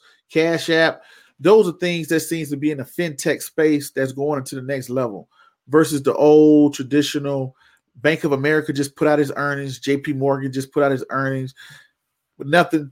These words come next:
too strong and spectacular. They're still gonna be around, but if you're looking for something to take you to that next level, you're gonna have to get into something that has a big growth potential.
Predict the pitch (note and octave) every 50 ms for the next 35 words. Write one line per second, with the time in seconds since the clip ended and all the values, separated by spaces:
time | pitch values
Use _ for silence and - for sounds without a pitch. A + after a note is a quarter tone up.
0 | _ - - F3 E3+ D#3+ C#3+ - - - E3+ E3 D#3 D3+ D3 C#3+ C3+ - - _
1 | - - - - C#3+ A#2+ A2+ G#2+ - C#2+ D#2 C#2+ F2 A#2+ - - - B3+ A3+ A#3+
2 | G#3+ G3 F3 G3 F3 C#3 C3 C#3 D#3 F3+ E3+ C#3+ C3 A#2+ A2+ - _ - - -
3 | _ _ _ - C#3+ C#3+ D#3 D#3 F3+ G3+ G3 F3 D#3 D#3 C#3+ - E3+ - D3 C3
4 | C3 - D#3+ D3 C#3+ C#3 C3+ C#3 C3+ C3+ C3 B2+ C3+ B2+ A2+ - A2+ A#2+ D3 D#3+
5 | C#3 A#2+ A2+ G#2+ A#2+ C#3 C#3+ D3 C#3 C#3+ C3 B2 A#2+ C3 C#3+ C3 C3 B2+ - B2
6 | - - C3+ A#2+ - - A2+ A2 - _ - - _ _ - B2+ B2+ C3+ C#3+ C#3+
7 | C3+ A#2 A#2+ A#2 A2 - _ _ _ - G#2 _ D#3 D#3 - - - C#3+ D3 D3
8 | D3 - C3+ - C3 A2 - - - -